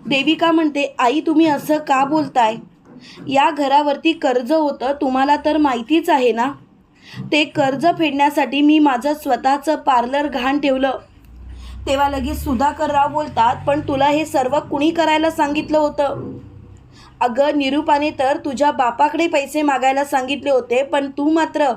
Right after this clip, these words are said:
स्वतःचं पार्लरच घाण ठेवलंस." तेव्हा लगेच देविका बोलते, "हो, कारण माझ्या डॅडना मला त्रास द्यायचा नाही.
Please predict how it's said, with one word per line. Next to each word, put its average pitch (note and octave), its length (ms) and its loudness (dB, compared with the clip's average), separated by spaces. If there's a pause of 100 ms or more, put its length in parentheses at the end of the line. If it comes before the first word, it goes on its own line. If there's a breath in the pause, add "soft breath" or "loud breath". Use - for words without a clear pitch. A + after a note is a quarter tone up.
(320 loud breath)
स्वतःचं C#4 540 0
पार्लरच D4 680 0
घाण D4+ 280 2
ठेवलंस." D#4 480 2 (840 soft breath)
तेव्हा C4 240 2
लगेच C4 500 -2
देविका C4 420 2
बोलते, C#4+ 360 -2
"हो, C#4 520 2 (480 soft breath)
कारण C#4+ 320 2
माझ्या C#4 440 0
डॅडना C#4 400 2
मला C#4 280 2
त्रास C4+ 360 0
द्यायचा B3+ 380 2
नाही. C4 440 -4